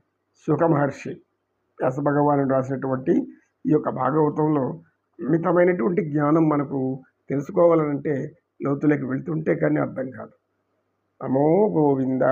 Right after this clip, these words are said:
నమో గోవింద. ఏడుకొండలవాడ వెంకటరమణ గోవింద, గోవింద. శ్రీకృష్ణం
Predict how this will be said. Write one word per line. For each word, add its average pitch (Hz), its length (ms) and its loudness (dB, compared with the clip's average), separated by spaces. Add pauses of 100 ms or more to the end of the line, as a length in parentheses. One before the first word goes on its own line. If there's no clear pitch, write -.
(180)
నమో 139 240 2 (260)
గోవింద. 127 440 -4 (1700)
ఏడుకొండలవాడ 147 680 2 (180)
వెంకటరమణ 143 560 0 (200)
గోవింద, 147 420 4 (420)
గోవింద. 147 880 2 (2000)
శ్రీకృష్ణం 147 760 0